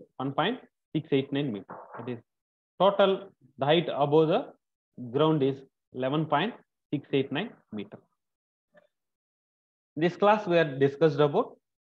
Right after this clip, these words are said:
stringing chart, sag template, conductor vibration, and the numerical problem we are calculating under equal spa-,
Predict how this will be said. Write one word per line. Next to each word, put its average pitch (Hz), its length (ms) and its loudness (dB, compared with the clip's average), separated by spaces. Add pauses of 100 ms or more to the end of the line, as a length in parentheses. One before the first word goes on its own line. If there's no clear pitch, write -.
(120)
stringing 160 460 -2
chart, 220 200 2 (560)
sag 139 280 0
template, 165 400 -2 (520)
conductor 165 400 2
vibration, 147 600 2 (420)
and 120 280 -8 (440)
the 131 80 -4
numerical 196 540 4
problem 151 500 2
we 135 100 -6
are 127 100 -2
calculating 156 680 0 (1000)
under 139 340 0
equal 185 420 2
spa-, - 460 0